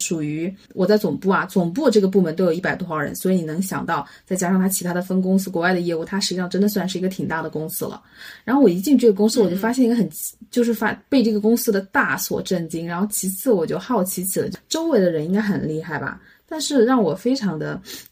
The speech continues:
Speaker 1: 吃惊的是，我发现周围我的同事，他的一个，呃，特点有两大特点。第一个就是他的学历普遍不高，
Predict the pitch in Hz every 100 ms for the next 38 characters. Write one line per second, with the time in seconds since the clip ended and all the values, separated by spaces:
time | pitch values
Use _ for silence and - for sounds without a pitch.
0 | 190 - 240 262 254 226 170 147 196 202
1 | 190 208 202 175 - - 156 190 - 190
2 | - - 196 190 156 170 175 160 190 -
3 | - - 220 220 180 - - 262 185 143
4 | 175 135 151 180 196 170 - 196 208 208
5 | 202 196 220 - 165 202 196 - 160 160
6 | 156 156